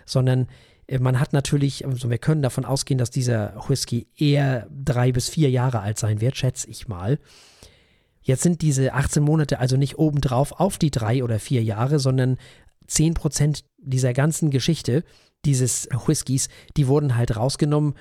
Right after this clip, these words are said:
und sind dann, statt in den anderen Fässern weiter zu lagern, haben sie dann achtzehn Monate eben in diesen Fässern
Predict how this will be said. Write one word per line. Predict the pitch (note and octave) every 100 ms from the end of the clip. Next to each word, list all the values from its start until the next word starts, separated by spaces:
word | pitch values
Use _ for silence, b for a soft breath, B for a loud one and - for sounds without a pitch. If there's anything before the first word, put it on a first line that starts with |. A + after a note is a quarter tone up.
| B B _
und | D3 C3+ -
sind | B2+ C3+ C3+
dann, | B2 B2+ B2 b b b
statt | - - D3 - - -
in | C3
den | C3
anderen | D#3 E3+ C3
Fässern | B2 - A#2
weiter | A#2+ A#2+ C#3 A#2
zu | A2+
lagern, | G#2 A#2 A#2+ B2 -
haben | C3+ B2
sie | A#2+
dann | A#2
achtzehn | B2 A#2 - B2
Monate | A#2 A#2 A#2 A#2
eben | C3 A#2+ A#2+ A#2 b b _
in | D3+ B2
diesen | D3+ D3+ B2
Fässern | G#2+ - F#2